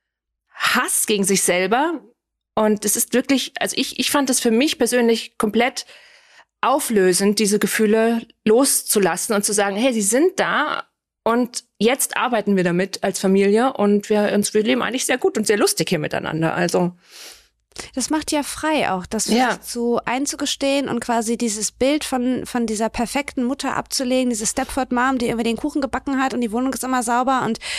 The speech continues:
Speaker 2: sie selber steht ganz hinten an, ähm, weil man automatisch, wie du ja schon gesagt hast, man kann dann in den Diskurs gehen mit seinem Partner,
Speaker 1: Mhm.
Speaker 2: seiner Partnerin und sagen, "Okay, pass auf,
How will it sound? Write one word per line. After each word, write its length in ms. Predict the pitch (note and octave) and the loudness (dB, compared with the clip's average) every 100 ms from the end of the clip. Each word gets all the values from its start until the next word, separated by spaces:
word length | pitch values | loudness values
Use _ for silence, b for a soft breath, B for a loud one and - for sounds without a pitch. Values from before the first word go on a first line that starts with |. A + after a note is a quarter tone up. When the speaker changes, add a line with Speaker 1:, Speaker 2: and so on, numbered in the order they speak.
| B | B
Speaker 2:
sie 100 | A#3+ | -4
selber 340 | A#3 A#3+ B3+ C4 | 0 2 2 0
steht 220 | C4+ A#3+ | -2 -2
ganz 200 | A#3 A3+ | -4 -2
hinten 200 | C4 A#3 | -4 -4
an, 300 | - B3 D4+ B B B | -2 -2 -2 B B B
ähm, 180 | A#3 A#3 | 0 2
weil 120 | B3 | 2
man 320 | B3 A#3+ A#3+ A3+ _ | 2 0 -2 -4 _
automatisch, 540 | B3 C4 C4+ D4+ D4 B3 | -2 0 2 2 0 -2
wie 60 | |
du 100 | B3 | 0
ja 80 | A#3+ | 0
schon 160 | - B3 | -2 -4
gesagt 300 | A#3+ C4+ - | -4 -4 -6
hast, 100 | - | -4
man 140 | A#3 | -4
kann 200 | - B3 | -2 -2
dann 160 | B3+ A#3+ | -2 -2
in 120 | B3 | -2
den 100 | B3 | -2
Diskurs 400 | A#3 - F4 - | -2 -4 -4 -4
gehen 300 | G3+ F#3+ G3+ | -4 -2 -2
mit 160 | G#3+ | -4
seinem 180 | A3 G#3 | -2 -4
Partner, 240 | G3+ G3+ G3+ | 0 2 2
Speaker 1:
Mhm. 60 | |
Speaker 2:
seiner 180 | G#3 G3+ | 0 -4
Partnerin 420 | G#3+ G#3 G#3+ G#3 | -4 -4 -2 -2
und 80 | G#3 | -4
sagen, 200 | G#3+ G#3 | -4 -4
"Okay, 220 | G#3+ - | -4 -6
pass 160 | A#3+ A#3 | -6 -2
auf, 160 | A#3 | -4